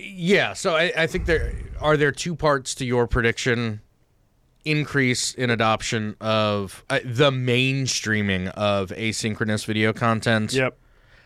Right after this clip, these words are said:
Speaker 1: And the second part is even
Speaker 2: Especially
Speaker 1: more
Speaker 2: as
Speaker 1: adoption in, in kind of internal comms,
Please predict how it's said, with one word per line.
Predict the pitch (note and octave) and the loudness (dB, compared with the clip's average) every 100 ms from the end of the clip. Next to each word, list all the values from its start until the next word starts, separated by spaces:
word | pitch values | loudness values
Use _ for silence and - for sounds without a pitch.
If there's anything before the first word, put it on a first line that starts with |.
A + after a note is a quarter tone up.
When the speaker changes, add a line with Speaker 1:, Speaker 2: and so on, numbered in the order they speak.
| _ _ | _ _
Speaker 1:
And | - A2+ | -4 -2
the | G#2+ | 0
second | - A2+ A#2 F#2+ | 0 0 0 2
part | G#2+ G#2+ | 2 4
is | G#2 G2+ G2 E2+ - - _ _ _ _ _ _ _ _ _ _ _ _ _ - | 4 2 0 -2 -6 -10 _ _ _ _ _ _ _ _ _ _ _ _ _ -8
even | C#3 B2+ | 0 4
Speaker 2:
Especially | B2+ A#2+ C#3+ - | 4 4 6 6
Speaker 1:
more | - A#2+ A#2+ | 8 6 6
Speaker 2:
as | A#2+ A#2 | 6 4
Speaker 1:
adoption | B2 A#2+ A#2 - B2+ A#2 A#2 | 2 2 2 0 0 2 2
in, | - A#2+ A2+ A2 A2 A2 | 2 2 4 4 2 0
in | A2+ A2 G#2+ G#2+ | 0 2 2 0
kind | G#2+ G#2+ | 0 2
of | |
internal | G#2 G#2 A2+ G#2+ G#2 | 2 2 2 2 2
comms, | A2 G#2+ G#2 G#2 - - | 2 2 2 -2 -4 -8